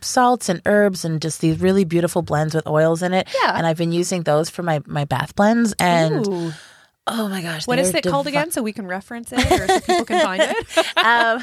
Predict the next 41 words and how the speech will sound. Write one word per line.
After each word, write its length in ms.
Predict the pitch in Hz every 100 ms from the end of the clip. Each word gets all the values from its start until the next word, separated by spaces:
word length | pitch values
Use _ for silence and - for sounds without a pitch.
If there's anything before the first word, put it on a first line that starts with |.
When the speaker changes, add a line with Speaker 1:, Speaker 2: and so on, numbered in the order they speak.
| - 330 349 277
Speaker 1:
<laughs> 120 | - -
so 180 | 254
I 160 | 233 233
buy 260 | 220 220 254
them 160 | 330
from 320 | - 233 208
Natasha, 720 | 185 175 - 165 - 156 139 - -
uh, 120 | -
who 140 | 180
does, 300 | 170 165 160 -
um, 240 | 156 151
Just 240 | 170 165 175
a 40 |
Phase 280 | 180 165 -
Creations. 640 | - 156 147 - - -
She 80 | -
has 160 | 180 226
Speaker 2:
Okay. 100 | 294
Speaker 1:
a 40 |
market 320 | 202 190 -
coming 320 | - 170 160 160
up 180 | 143 -
in, 320 | 165 160 156
uh, 480 | 151 156 156 156 151
the 120 | -
fourteenth 720 | 156 - 175 165 - - 170 151
of 80 | 151
October, 540 | 151 - - 147 - -
actually. 560 | - - - 151 165 - - - -
Um, 240 | 170 156
you 100 | 151 160
can 100 | 156
find 220 | 160 160
her 100 | 160
on 140 | 160
Facebook. 480 | 160 160 143 - 165 -
I 80 | 147
will 140 | 147
link 160 | 170 160
her 100 | 151
details. 480 | 147 - 151 156